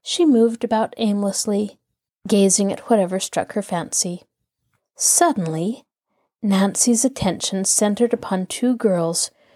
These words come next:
who were hurrying down the aisle ahead of her. She stopped short and stared. Though their backs were turned, she had recognized them. "Ada and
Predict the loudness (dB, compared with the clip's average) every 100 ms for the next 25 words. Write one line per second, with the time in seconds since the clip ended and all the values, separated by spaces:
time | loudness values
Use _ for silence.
0 | _ -2 0 0 -2 2 4 4 4 2
1 | 2 -2 -2 -4 -2 -2 -2 -2 -2 -2
2 | -4 -6 -8 -10 _ _ _ _ _ _
3 | _ -12 0 0 2 0 0 -2 0 2
4 | 0 -4 -4 -2 0 0 0 -2 -8 _
5 | _ _ _ _ _ _ 0 4 4 4
6 | 2 2 0 -4 -6 -6 -8 -8 -8 -10
7 | -14 -18 _ _ _ -8 -4 0 4 2
8 | 4 2 2 -2 0 -2 -4 -4 -2 -4
9 | -4 -8 -10 _ _ _ _ _ _ _
10 | _ 2 4 4 0 -4 -6 -8